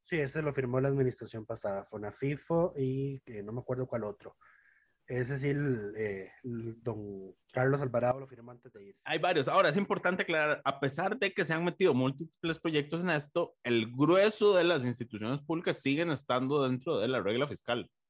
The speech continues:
Speaker 1: Correcto.
Speaker 2: Y lo que necesitamos, eh, es una regla fiscal un poco más... A ver, el problema con la regla fiscal,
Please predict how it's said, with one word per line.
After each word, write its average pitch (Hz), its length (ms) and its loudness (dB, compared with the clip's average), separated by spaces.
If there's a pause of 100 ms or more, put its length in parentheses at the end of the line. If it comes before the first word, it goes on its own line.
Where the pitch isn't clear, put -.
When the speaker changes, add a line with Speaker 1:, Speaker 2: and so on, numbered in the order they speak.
(320)
Speaker 1:
Correcto. 110 480 -16 (560)
Speaker 2:
Y 147 100 0
lo 127 160 4
que 135 100 -2
necesitamos, 113 760 -4 (400)
eh, 95 260 -16
es 95 240 -8
una 120 220 0
regla 101 300 0
fiscal 110 280 -6
un 120 120 -6
poco - 260 -8
más... 110 260 -4
A 135 80 -4
ver, 143 160 2
el 117 140 -2
problema 156 360 0
con 190 120 0
la 151 80 2
regla 156 240 0
fiscal, 151 480 -4